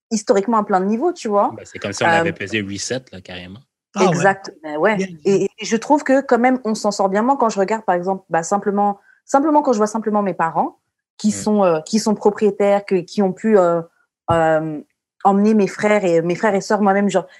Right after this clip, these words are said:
Speaker 1: voyager, étudier,
Speaker 3: Bravo.
Speaker 1: nous ont mis des livres dans les mains, nous ont
Speaker 3: Bravo.
Speaker 1: beaucoup éduqués, tu vois, qui font que nous-mêmes, on accomplit des choses de, de notre côté. Je trouve ça, euh, quand même très beau et bien dans le sens où,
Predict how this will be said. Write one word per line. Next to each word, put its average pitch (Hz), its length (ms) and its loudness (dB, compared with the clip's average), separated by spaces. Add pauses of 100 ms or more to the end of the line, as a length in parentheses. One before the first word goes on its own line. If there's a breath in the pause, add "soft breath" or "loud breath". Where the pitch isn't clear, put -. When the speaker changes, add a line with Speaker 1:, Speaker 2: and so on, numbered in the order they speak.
(120 soft breath)
Speaker 1:
voyager, 196 760 2
étudier, 196 460 -2
Speaker 3:
Bravo. 196 100 0
Speaker 1:
nous 180 140 -2
ont 180 40 -4
mis 190 100 -6
des 185 120 0
livres 196 200 0
dans 190 140 2
les 196 140 2
mains, 190 420 0
nous 202 80 0
ont - 20 2
Speaker 3:
Bravo. 208 180 0
Speaker 1:
beaucoup 240 200 -2
éduqués, 240 380 -4
tu - 160 -8
vois, 214 240 0 (260)
qui 226 100 0
font 269 120 4
que 254 100 4
nous-mêmes, 233 340 4
on 196 120 2
accomplit 185 360 -2
des 190 100 0
choses 196 200 -2
de, 170 120 -2
de 160 160 -2
notre 180 200 -2
côté. 233 400 -2 (340)
Je - 120 -12
trouve 226 180 -2
ça, 226 320 4
euh, 165 220 4 (340)
quand 220 140 4
même 226 200 2
très 226 220 2
beau 233 200 4
et 180 100 4
bien 247 240 2
dans 240 60 2
le 202 60 0
sens 262 300 -2
où, 247 240 0